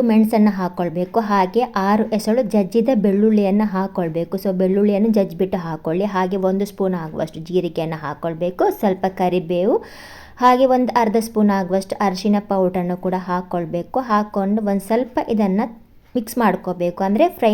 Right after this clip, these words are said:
ಮಾಡ್ಕೋಬೇಕು ಎಣ್ಣೆಯಲ್ಲಿ. ನೋಡಿ ಈಗ ರೆಡಿ ಆಗಿದೆ. ಈಗ ಗ್ಯಾಸನ್ನು ಆಫ್ ಮಾಡ್ಕೊಂಡು ಈ ಒಗ್ಗರಣೆಯನ್ನ ಈ ಟೊಮೆಟೊ ದಾಲ್ಗೆ ಹಾಕ್ಕೊಳ್ಬೇಕು. ಹಾಕ್ಕೊಂಡು ಸ್ವಲ್ಪ ಇದನ್ನ ಮಿಕ್ಸ್ ಮಾಡ್ಕೊಳ್ಳಿ. So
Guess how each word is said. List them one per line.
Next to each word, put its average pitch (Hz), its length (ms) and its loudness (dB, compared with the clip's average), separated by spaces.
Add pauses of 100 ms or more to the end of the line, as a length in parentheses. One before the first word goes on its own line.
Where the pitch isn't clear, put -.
(120)
ಮಾಡ್ಕೋಬೇಕು 175 600 -4 (100)
ಎಣ್ಣೆಯಲ್ಲಿ. 180 520 0 (400)
ನೋಡಿ 254 180 4 (200)
ಈಗ 254 100 2 (120)
ರೆಡಿ 226 180 4 (100)
ಆಗಿದೆ. 196 340 0 (380)
ಈಗ 226 100 4 (100)
ಗ್ಯಾಸನ್ನು 214 380 4 (140)
ಆಫ್ 185 140 -6 (100)
ಮಾಡ್ಕೊಂಡು 185 460 -2 (180)
ಈ - 20 4 (160)
ಒಗ್ಗರಣೆಯನ್ನ 190 720 2 (540)
ಈ - 20 2 (140)
ಟೊಮೆಟೊ 226 400 2 (140)
ದಾಲ್ಗೆ 196 360 2 (100)
ಹಾಕ್ಕೊಳ್ಬೇಕು. 185 720 -2 (500)
ಹಾಕ್ಕೊಂಡು 262 540 2 (400)
ಸ್ವಲ್ಪ 247 300 -2 (160)
ಇದನ್ನ 214 320 2 (180)
ಮಿಕ್ಸ್ 233 260 -4
ಮಾಡ್ಕೊಳ್ಳಿ. 190 460 0 (280)
So 220 80 -4